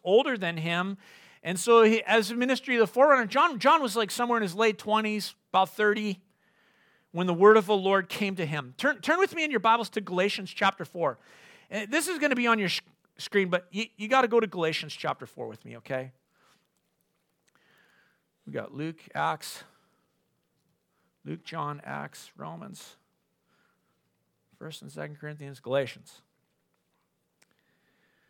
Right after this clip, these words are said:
We put this stuff on the screen, but for years I, I, I resisted putting Scripture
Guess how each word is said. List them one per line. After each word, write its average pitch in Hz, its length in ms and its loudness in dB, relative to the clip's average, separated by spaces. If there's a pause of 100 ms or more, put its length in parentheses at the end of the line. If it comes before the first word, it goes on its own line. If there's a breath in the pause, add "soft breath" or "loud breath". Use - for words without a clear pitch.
(140)
We 139 80 -12
put 269 220 -10
this 214 140 -10
stuff 196 300 -4
on 175 80 -10
the 147 60 -10
screen, 151 360 -12
but 127 160 -16
for 160 120 -12
years 180 380 -6
I, 139 160 -4 (180)
I, 127 180 -4 (2000)
I 143 60 -12
resisted 135 760 -8 (800 soft breath)
putting 165 280 -8
Scripture 165 760 -8